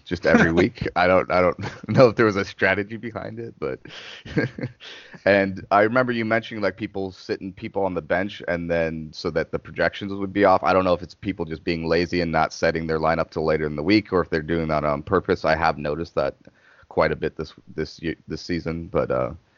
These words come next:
Speaker 2: Yeah,
Speaker 1: I'm not
Speaker 2: so
Speaker 1: sure if it's strategy or laziness, so.
Speaker 2: I've started using it. So I'm the kind of guy who will set my lineup. Um, so today I will have set my lineup for next week and the week after, just to get an idea of my, uh,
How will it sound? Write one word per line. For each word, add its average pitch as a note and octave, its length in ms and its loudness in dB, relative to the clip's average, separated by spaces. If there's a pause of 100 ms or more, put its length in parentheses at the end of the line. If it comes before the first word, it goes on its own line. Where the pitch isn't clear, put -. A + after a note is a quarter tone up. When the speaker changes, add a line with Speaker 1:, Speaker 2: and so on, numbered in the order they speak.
(140)
Speaker 2:
Yeah, C#3+ 280 4
Speaker 1:
I'm E2+ 80 2
not - 100 4
Speaker 2:
so C3+ 120 2
Speaker 1:
sure F2+ 120 4
if E2+ 100 0
it's F2 140 -8
strategy A#2 500 4
or F#2+ 120 0
laziness, D2+ 500 -6
so. D#2 280 -8 (340)
Speaker 2:
I've D3 220 0
started D3+ 340 2
using C3 300 2
it. A#2+ 100 -4
So C#3 140 4
I'm D3 160 4
the C#3+ 60 0
kind C#3+ 160 0
of C3 60 -2
guy C3 200 4
who B2 80 2
will A#2+ 80 -2
set A#2+ 260 -4
my B2 120 -2
lineup. A#2+ 400 0 (200)
Um, A2 420 -2 (220)
so - 160 0
today B2 440 4
I A#2 80 4
will A2+ 160 -2
have A2+ 100 -2
set A#2+ 180 -4
my B2 120 -2
lineup A2+ 320 -2
for A#2+ 100 -4
next A#2+ 260 -4
week A#2 220 -4
and B2 220 2
the A#2+ 40 -2
week A2+ 260 -4
after, A#2 340 -2
just A#2+ 180 -6
to B2+ 80 -8
get A#2 160 2
an A2+ 140 -2
idea A2+ 400 -2
of A2 240 0
my, G#2+ 340 -2
uh, G#2+ 300 0